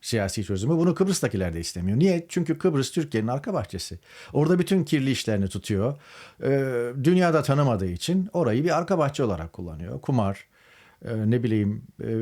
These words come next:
bir takım fuhuş meseleleriyle insanları ağa düşürme. Akla gelebilecek her şey, bahis. Ve her türlü işte kara para aklama, aklınıza gelebilecek her şey.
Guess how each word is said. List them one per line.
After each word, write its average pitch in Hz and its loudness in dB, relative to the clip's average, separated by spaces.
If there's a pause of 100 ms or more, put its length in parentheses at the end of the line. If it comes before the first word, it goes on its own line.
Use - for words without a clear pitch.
(560)
bir 120 -4
takım 123 0
fuhuş 139 2
meseleleriyle 104 0
insanları 101 -2
ağa 110 0
düşürme. 76 -8 (960)
Akla 139 0
gelebilecek 117 0
her 151 2
şey, 101 -2
bahis. 113 -2 (1080)
Ve 123 0
her 147 0
türlü 123 2
işte 120 -4
kara 143 2
para 113 0
aklama, 85 -8 (120)
aklınıza 110 -2
gelebilecek 104 0
her 139 0
şey. 80 -10